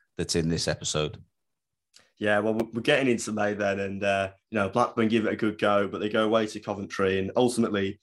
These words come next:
Speaker 2: just come up short. And there's a great, uh, clip. I think it's Steve Bruce House, um, and the United players
Speaker 1: Mm-hmm.
Speaker 2: are sat around sort of celebrating.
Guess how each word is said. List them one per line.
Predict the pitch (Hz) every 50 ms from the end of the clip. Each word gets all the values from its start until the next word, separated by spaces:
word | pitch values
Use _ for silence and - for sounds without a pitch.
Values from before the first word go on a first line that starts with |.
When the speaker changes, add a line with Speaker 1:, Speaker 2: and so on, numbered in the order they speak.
| _ _ _ _ _ -
Speaker 2:
just | - 143 139 139 -
come | - - 117 113
up | - -
short. | - - - 113 107 104 98 80 98
And | 95 98
there's | 101 104 101
a | 110
great, | 104 - 123 123 123 - -
uh, | 101 104 101 95 95
clip. | - - 117 110 101 - - _ _ -
I | -
think | _ - 180 190 190 - - - -
it's | 156 151 -
Steve | - - - 151 151 147 143
Bruce | - 131 127 120 120 -
House, | - 123 123 110 101 95 - - - - - _ _ _ _ _ _ _ -
um, | - 107 104 104
and | 104 104 107
the |
United | 113 113 113 120 - 107 -
players | 113 107 107 107
Speaker 1:
Mm-hmm. | 120 123
Speaker 2:
are | 117
sat | 117 - -
around | 104 104 101 101 101 98
sort | 98 - - 117 87
of | - -
celebrating. | - 104 107 101 98 101 101 98 95 - 95 95 98